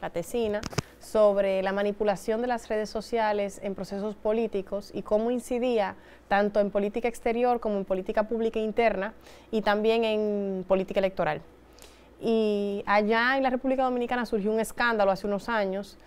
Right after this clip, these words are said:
eh, producto de que se logró documentar la forma en la que ciertos actores del gobierno, eh, manejaban cuentas,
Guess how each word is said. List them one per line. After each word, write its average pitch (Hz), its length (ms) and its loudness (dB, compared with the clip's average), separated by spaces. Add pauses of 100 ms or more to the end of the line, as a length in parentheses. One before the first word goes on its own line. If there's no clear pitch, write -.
(240)
eh, 196 140 2
producto 226 680 2
de 233 160 0
que 214 540 -2
se 202 460 0
logró 254 840 2
documentar 254 760 2 (1200)
la 214 260 6
forma 330 400 6
en 285 120 2
la 233 120 2
que 226 160 -2
ciertos 247 400 0
actores 262 360 2
del 247 140 2
gobierno, 226 640 0 (320)
eh, - 160 -10
manejaban 220 880 0
cuentas, 240 960 0